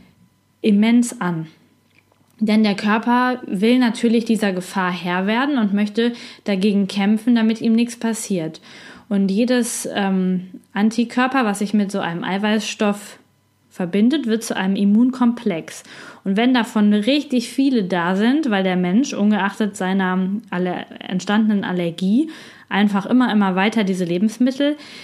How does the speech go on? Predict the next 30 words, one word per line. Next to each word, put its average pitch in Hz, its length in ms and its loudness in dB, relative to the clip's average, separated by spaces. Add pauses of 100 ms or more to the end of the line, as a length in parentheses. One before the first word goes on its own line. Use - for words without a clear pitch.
(200)
ähm, 240 320 2
isst, 294 400 -2
dann 226 220 4
können 226 280 2
diese 214 220 0
Immunkomplexe 240 920 2
nicht 220 340 2
mehr 233 200 2
abgebaut 160 680 -4
werden. 156 320 -4
Das 170 140 -6
schafft 240 280 -2
der 156 80 -4
Körper 147 300 -10
einfach 156 380 -12
nicht. 160 340 -12 (260)
Und 185 180 -2
dann 233 200 4
werden 202 280 2
die 226 260 2 (260)
im 220 160 4
Gewebe 214 680 0
eingelagert. 160 800 -4 (1200)
Das 254 240 0
sorgt 160 360 -4
dann 180 340 0
für 214 340 -2
zum 233 220 0
Beispiel 220 760 0 (160)
Gelenkschmerzen, 269 1000 -4